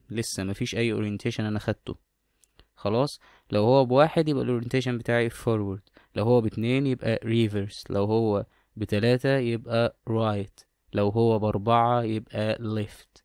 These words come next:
خلاص كده. طيب نبدأ ندخل على ال void setup. عرفنا المواتير وبعد كده line tracking والباسورد modulation pins بتاعة الموتور اليمين والشمال،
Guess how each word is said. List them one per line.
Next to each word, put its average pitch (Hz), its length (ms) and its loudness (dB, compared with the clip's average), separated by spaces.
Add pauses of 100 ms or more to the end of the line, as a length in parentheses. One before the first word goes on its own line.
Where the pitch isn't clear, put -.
(140)
خلاص 110 400 -4
كده. 127 340 -4 (680)
طيب 98 280 -6 (1400)
نبدأ 120 320 -2
ندخل 117 380 -2
على 113 460 0
ال 101 160 -4
void 107 320 -2 (100)
setup. 123 320 -4 (2750)
عرفنا 104 680 -4
المواتير 101 720 -4
وبعد 98 380 -4
كده 101 440 -6 (360)
line 104 240 -4
tracking 117 680 -4
والباسورد 107 1160 -4
modulation 101 840 -6
pins 117 300 -4
بتاعة 104 320 -6
الموتور 98 380 -6
اليمين 101 340 -4
والشمال، 107 680 -6